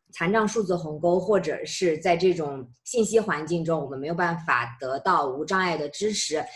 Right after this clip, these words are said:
其实呢，我觉得在这种发展的时候，相比于前面两位老师说的情况，它是有利有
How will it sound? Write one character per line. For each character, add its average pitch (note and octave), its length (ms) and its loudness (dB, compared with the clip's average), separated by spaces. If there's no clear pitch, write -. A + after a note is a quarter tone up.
其 C4 200 0
实 G3 300 2
呢， A3 260 2
我 F3+ 140 2
觉 E3+ 180 2
得 F3+ 140 2
在 G#3 160 2
这 A3+ 100 4
种 G3 220 2
发 F3 260 -2
展 C#3+ 320 -2
的 A#2 120 -10
时 D3 160 -8
候， F3 120 2
相 G3+ 320 0
比 D#3 200 0
于 C#3+ 160 -8
前 D3 200 -8
面 G3 360 -4
两 D#3 180 -4
位 F#3 80 0
老 F3 160 0
师 - 140 -6
说 F#3+ 160 0
的 E3 80 0
情 - 240 -10
况， E3+ 120 -4
它 F3+ 80 -2
是 G3 140 2
有 D3+ 160 2
利 F#3+ 160 2
有 C#3 160 2